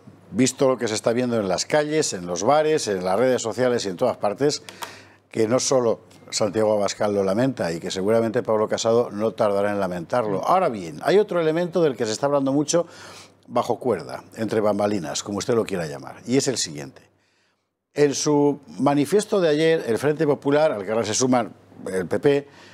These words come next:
este de aquí, se planteaban las cuestiones, eh, en, en la, la, la cuestión, en el, ojo a estos términos.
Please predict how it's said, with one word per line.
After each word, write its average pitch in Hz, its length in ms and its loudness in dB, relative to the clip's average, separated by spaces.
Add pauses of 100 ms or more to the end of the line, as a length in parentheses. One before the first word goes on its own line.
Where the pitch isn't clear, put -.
(160)
este 113 260 -2
de 110 80 2
aquí, 131 380 0 (360)
se 143 200 0
planteaban 160 680 2
las 131 180 0
cuestiones, 147 680 0
eh, 113 380 0
en, 107 180 -6
en 110 120 -2
la, 117 100 -2
la, 117 220 0
la 117 120 0
cuestión, 117 360 0
en 123 160 -4
el, 151 160 0
ojo - 360 -2
a 131 120 2
estos - 300 -6
términos. 80 520 -8